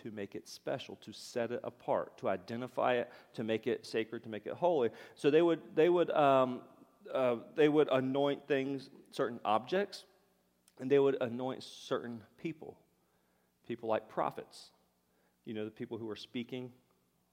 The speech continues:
on behalf of God to the people. Uh, they, they would anoint priests, you know, the people who were functioning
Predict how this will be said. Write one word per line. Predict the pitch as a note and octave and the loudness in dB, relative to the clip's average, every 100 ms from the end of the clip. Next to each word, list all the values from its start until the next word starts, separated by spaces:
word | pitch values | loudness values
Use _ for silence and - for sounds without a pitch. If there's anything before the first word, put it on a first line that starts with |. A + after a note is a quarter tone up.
| _ _ _ - | _ _ _ -8
on | |
behalf | A2+ A2 B2 | -6 -6 -8
of | - | -4
God | G#2 G#2+ A2+ | 0 0 -4
to | |
the | G2+ | -14
people. | - C3 D#3+ D#3+ _ _ _ _ _ - - - | -12 -10 -10 -12 _ _ _ _ _ -20 -6 4
Uh, | C3 A#2+ | 6 8
they, | B2+ C3 C3 - - - | 6 4 2 -6 -12 0
they | C3+ | 2
would | C#3 C#3+ | 4 2
anoint | C#3 C3 C3+ C3 C3 B2+ - | 0 -2 -2 -2 -4 -6 -12
priests, | - - D3+ G2+ - - - _ _ _ _ - | -12 -6 -6 -6 -12 -16 -20 _ _ _ _ -12
you | B2+ | -6
know, | |
the | B2+ | -6
people | A2 C3 C3+ | -4 -6 -6
who | A#2 | -6
were | B2 A2+ | -6 -8
functioning | - C3 B2 - C3+ C3+ | -4 -6 -6 -10 -8 -8